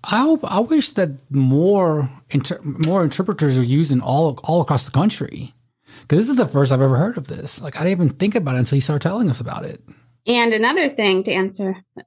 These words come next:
Speaker 2: your question, um, sign language is not universal.
Speaker 1: Oh.
Speaker 2: American Sign Language, B S L, which is British Sign Language for the U K, Auslan, I think, if I'm pronouncing that wrong, forgive me,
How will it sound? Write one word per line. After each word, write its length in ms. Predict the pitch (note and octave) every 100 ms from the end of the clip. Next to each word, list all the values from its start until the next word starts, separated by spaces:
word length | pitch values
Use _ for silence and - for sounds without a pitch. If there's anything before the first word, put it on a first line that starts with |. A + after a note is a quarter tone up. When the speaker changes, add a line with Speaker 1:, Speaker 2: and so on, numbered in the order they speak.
| _
Speaker 2:
your 160 | F3 F3+
question, 560 | G3 F3 - F#3 F3+
um, 520 | D3+ D#3+ D3+ D#3+ E3+ _ _ -
sign 280 | - A3+ A3
language 420 | A3 A3 G#3 G3+
is 200 | - F#3+
not 300 | G3 F#3+ -
universal. 640 | G3 F3+ E3+ E3 - D3+ - _ _ _ _ _ _ _ _ _ _ _ _ _ _ _ -
Speaker 1:
Oh. 220 | E3 C3 A2
Speaker 2:
American 560 | G3+ A3+ A#3+ A#3 A3+ A#3
Sign 320 | A3 G#3 G#3
Language, 720 | G3 G3 G3 F#3+ F#3+ G3 - _ _ _ _ _ _ _ _ -
B 180 | A#3 A3+
S 220 | G3+ -
L, 340 | F#3 F3+ G3
which 160 | G3 F#3
is 120 | F3+
British 460 | F3+ G3 F#3 F#3+ -
Sign 260 | G3 F3 F#3
Language 500 | F3 F3+ F#3 F#3 -
for 100 | F#3+
the 100 | F3+
U 140 | F#3
K, 500 | F#3 E3 E3 E3+ F3 _ _ _ _ -
Auslan, 760 | F#3 F#3 G3 G#3 F#3+ F#3 G3 A3 -
I 80 | F3+
think, 240 | - -
if 80 | - F#3
I'm 100 | F#3
pronouncing 400 | G3 F3+ F3+ F#3
that 60 |
wrong, 160 | F#3+ G3
forgive 340 | A#3+ A#3 G3
me, 280 | G3 G3+